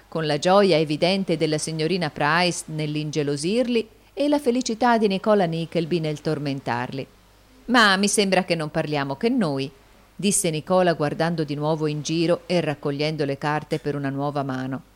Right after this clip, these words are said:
"Parlate tanto bene", disse la signorina Squeers con una finta risata, "che sarebbe peccato interrompervi. N'è vero, signor Browdie?" "Sì", disse Nicola,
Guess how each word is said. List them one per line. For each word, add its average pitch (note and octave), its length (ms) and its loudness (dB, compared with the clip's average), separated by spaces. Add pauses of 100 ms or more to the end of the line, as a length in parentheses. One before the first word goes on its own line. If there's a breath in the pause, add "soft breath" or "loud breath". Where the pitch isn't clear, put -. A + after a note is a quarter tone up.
(1080 loud breath)
"Parlate D4 540 6
tanto D#4 400 6
bene", D4 480 4 (500)
disse E3 360 -2
la D3+ 80 0
signorina D#3 500 -2
Squeers D#3 540 -4
con E3+ 120 -4
una D3 180 -4
finta D#3 360 -4
risata, D3 580 0 (300 soft breath)
"che G4+ 140 2
sarebbe D4 420 6
peccato C4+ 560 4
interrompervi. G3 920 2 (220 soft breath)
N'è F3+ 180 0
vero, A#3 400 6
signor A#3 400 2
Browdie?" C4 1500 6 (960)
"Sì", G4 320 4 (300)
disse E3 320 -2
Nicola, D3 500 0